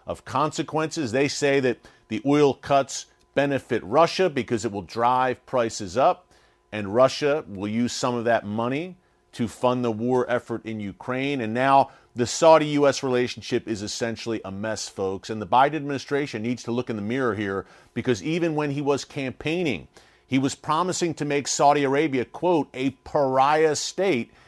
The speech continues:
More to come on that in the days to come, no doubt. A lot going on in the world's most perilous and chaotic region,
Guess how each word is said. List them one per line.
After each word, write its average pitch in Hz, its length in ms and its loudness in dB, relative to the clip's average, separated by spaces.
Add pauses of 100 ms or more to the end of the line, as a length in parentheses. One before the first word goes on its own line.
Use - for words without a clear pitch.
(160)
More 135 240 4
to 196 80 4
come 175 280 -2
on 170 140 0
that 165 260 -2
in 131 80 -2
the 107 100 -2
days 151 380 0
to 120 120 -8
come, 110 460 -6 (300)
no 123 400 0
doubt. 123 420 4
A 95 80 -2
lot 120 400 2
going 143 300 -2
on 85 300 -2 (140)
in 104 100 -12
the 101 40 -8
world's 104 400 -2
most 104 320 -10
perilous 175 640 -2 (360)
and 101 220 -12
chaotic 110 640 -10
region, 113 600 -8